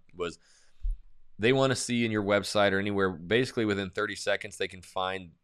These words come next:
the brokerage name. So in our about sections, in our video descriptions, there is the E X P Realty or whatever brokerage it is, uh,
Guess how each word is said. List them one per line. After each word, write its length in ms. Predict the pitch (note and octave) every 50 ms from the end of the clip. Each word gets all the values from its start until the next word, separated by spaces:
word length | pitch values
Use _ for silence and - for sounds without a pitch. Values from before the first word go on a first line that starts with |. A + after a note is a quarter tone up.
| _ _ _
the 120 | - F#2+ F#2
brokerage 460 | E2 F2+ F2+ F2+ - - F2 D#2+ D#2+
name. 280 | E2+ E2+ E2+ D#2+ D#2+ E2+
So 240 | - - F2+ E2
in 160 | - - G2+ G#2
our 120 | A2 G#2+
about 280 | G2 F2+ F#2+ G2 G2 -
sections, 420 | - G#2+ G#2 G2 - G#2+ G#2 G2
in 180 | F#2 - F#2+ G2
our 260 | G2 G2 F#2+ F2+ F#2 - - -
video 240 | F2 F#2 F#2 G2 G2 F#2+
descriptions, 600 | F#2 - - - G#2+ G2 - - C3 C3 - - _ -
there 180 | F2 F2 F2
is 260 | D#2+ F2 F2+ F2 E2
the 260 | E2 E2+ F2 F2 E2+ D#2+ - F2+
E 100 | F2+ F2+
X 140 | - -
P 160 | - - F2 E2+
Realty 440 | F2 F#2+ G2 F#2+ - - G2+ G2
or 240 | D#2+ D2 E2+ E2 D#2+
whatever 280 | E2+ F2 F2 E2+ E2+ E2+
brokerage 460 | D#2+ E2+ F2 E2+ - - E2+ E2 E2
it 80 | E2 F#2
is, 280 | G#2+ B2 B2 A#2 - - _ _ _ _ _ _ _ _ _ _ _ -
uh, 200 | - D2+ D#2 D#2